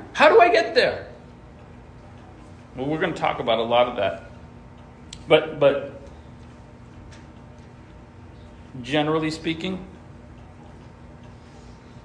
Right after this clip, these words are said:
do something that's in, back up, back up.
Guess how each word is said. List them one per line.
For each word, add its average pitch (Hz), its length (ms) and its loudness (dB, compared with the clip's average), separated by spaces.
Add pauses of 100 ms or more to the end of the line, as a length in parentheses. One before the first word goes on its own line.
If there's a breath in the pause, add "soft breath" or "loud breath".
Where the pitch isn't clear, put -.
(120)
do 165 220 -8
something 113 760 -10 (2250)
that's 127 380 -2
in, 120 180 -10 (520 loud breath)
back 294 360 2
up, 175 360 0 (300)
back - 260 -8
up. - 140 -16